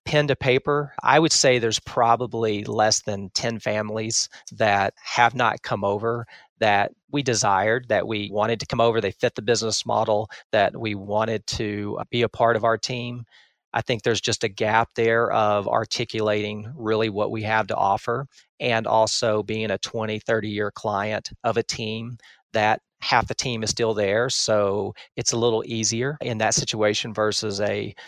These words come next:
random advisor calling out of the blue saying, "Hey, I've inherited your account." Uh, we have noticed, I mean, we've had,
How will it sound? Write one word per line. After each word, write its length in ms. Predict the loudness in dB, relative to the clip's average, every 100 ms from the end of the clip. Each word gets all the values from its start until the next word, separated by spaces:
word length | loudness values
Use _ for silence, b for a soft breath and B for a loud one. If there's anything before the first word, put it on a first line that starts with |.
| B B
random 380 | -4 -2 -2 -4
advisor 500 | -2 0 2 2 -2
calling 320 | 0 0 0
out 80 | -2
of 60 | -2
the 80 | -4
blue 340 | -6 -4 -2
saying, 420 | -2 -2 -4 -6
"Hey, 200 | -4 -2
I've 100 | -2
inherited 500 | -4 -4 -2 -2 -4
your 140 | -6 -8
account." 500 | -6 -6 -6 -8 -8
Uh, 80 | -2
we 160 | 2
have 100 | 2
noticed, 480 | 4 2 2 2 -2
I 20 |
mean, 80 | -4
we've 140 | -4 -2
had, 260 | -2 -4